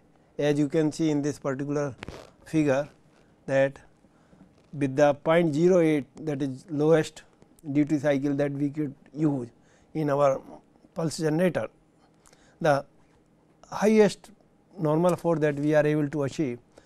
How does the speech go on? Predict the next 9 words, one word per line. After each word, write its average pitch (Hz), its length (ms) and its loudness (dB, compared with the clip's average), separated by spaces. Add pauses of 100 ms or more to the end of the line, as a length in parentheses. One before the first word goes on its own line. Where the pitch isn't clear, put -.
(220)
is 151 360 -4
around 156 340 -4
three 240 240 0
thousand 160 580 0
Newton, 135 460 -2 (400)
while 156 260 4
in 156 180 2
case 165 260 -4
of 156 180 -2